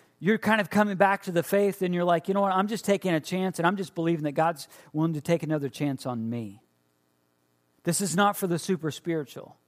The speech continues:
This is simply for someone who is a follower of Christ and who is just ready to go to the next level spiritually.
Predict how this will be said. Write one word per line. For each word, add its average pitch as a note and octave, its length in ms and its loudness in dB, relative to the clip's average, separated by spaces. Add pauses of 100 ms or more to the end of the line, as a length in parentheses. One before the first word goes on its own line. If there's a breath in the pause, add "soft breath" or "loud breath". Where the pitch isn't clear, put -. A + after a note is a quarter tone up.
(1040 soft breath)
This F#3 200 2
is F#3+ 120 -4
simply G3 340 0
for D#3 180 -2
someone D3 540 -2
who D3+ 180 -2
is C3+ 120 -8
a C3 100 -8
follower E3+ 400 0
of - 140 -6
Christ A#2 500 -6 (380 soft breath)
and C3 100 -2
who C#3+ 160 0
is B2 140 -6
just B2 240 -10
ready B2+ 360 -2
to A#2+ 160 -12
go A2+ 220 -4
to - 160 -14
the A2 80 -10
next G#2+ 300 -10
level G2 200 -14
spiritually. - 600 -18